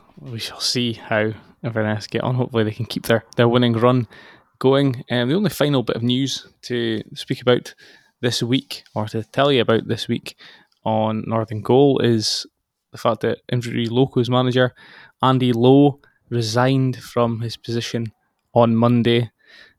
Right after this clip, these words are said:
um, citing the effect the job had, had been having on his family life. Locos drew nil nil, um, on Saturday against Keith, who'd been beaten ten nil by Buckie Thistle the week before. Um, Locos are unbeaten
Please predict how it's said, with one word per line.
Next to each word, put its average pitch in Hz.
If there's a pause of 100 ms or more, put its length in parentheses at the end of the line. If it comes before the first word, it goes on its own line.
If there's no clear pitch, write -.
um, 113 (180)
citing 113
the 107
effect 113
the 113
job 110
had, 123
had 110
been 104
having 117
on 107
his -
family 117
life. 117
Locos 110 (720)
drew 127
nil 127
nil, 123 (140)
um, 113
on 117
Saturday 113
against 117
Keith, -
who'd 113
been 113
beaten 107 (500)
ten 123
nil 113
by 113
Buckie 113
Thistle 127 (140)
the 117
week 113
before. 120 (680)
Um, 107 (160)
Locos 120
are 113
unbeaten 123